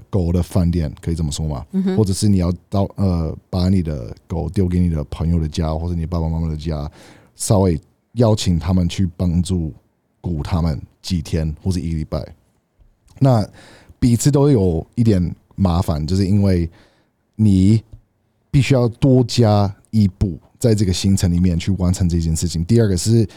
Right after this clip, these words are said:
Speaker 1: 你算是把你自己的事情、自己的东西、自己的麻烦给别人去顾这个时间，
Speaker 2: 嗯。
Speaker 1: 所以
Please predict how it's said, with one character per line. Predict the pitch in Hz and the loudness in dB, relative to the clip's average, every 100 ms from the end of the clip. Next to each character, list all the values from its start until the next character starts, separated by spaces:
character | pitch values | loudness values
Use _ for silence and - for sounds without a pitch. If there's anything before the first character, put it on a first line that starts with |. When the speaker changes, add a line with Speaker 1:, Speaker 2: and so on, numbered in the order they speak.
| - | -14
Speaker 1:
你 | - 104 90 | -2 2 2
算 | - 151 | 2 0
是 | 139 147 | 2 0
把 | - 90 | 0 2
你 | 95 | 2
自 | 101 | 2
己 | 110 | 0
的 | 90 | 0
事 | - 110 | 0 -2
情、 | - 82 | 0 -2
自 | 82 123 | 0 0
己 | 95 | 0
的 | 85 | 0
东 | 95 95 | 0 0
西、 | 98 | 0
自 | 90 127 | 0 0
己 | 92 | 2
的 | |
麻 | 85 87 | 0 0
烦 | 98 85 | -2 -2
给 | 95 | -2
别 | 87 82 82 | -2 -2 -2
人 | 85 - _ _ - | -2 -6 _ _ -8
去 | 101 - | -6 -2
顾 | 101 73 - _ - | -2 -2 -8 _ -2
这 | 127 | 0
个 | 90 | 0
时 | 90 85 | -2 -4
间， | 87 82 | -2 -2
Speaker 2:
嗯。 | 80 | -2
Speaker 1:
所 | - 127 | 0 2
以 | 110 95 | 2 0